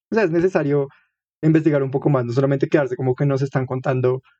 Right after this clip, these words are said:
la historia tal cual es, sino que nos están dicen, diciendo muchos detalles que sí pasaron, pero obviamente hay otros que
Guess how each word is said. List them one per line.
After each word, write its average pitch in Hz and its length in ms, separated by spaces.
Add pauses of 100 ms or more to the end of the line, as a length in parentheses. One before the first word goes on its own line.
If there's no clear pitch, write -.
la 143 80
historia 143 320
tal 131 180
cual 139 180
es, 117 180
sino 139 240
que 131 80
nos 127 140
están 131 200
dicen, 147 400
diciendo 156 300
muchos 165 260
detalles 160 320
que 170 100
sí 170 120
pasaron, 160 340
pero 190 240
obviamente 147 520
hay 147 60
otros 147 280
que 165 280